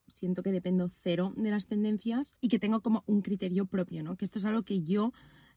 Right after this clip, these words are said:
quería conseguir. No es que me levantara un día y dijera,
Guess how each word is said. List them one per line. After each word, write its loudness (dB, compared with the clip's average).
quería 6
conseguir. 2
No 12
es 0
que 4
me 6
levantara 2
un 2
día 4
y 2
dijera, 0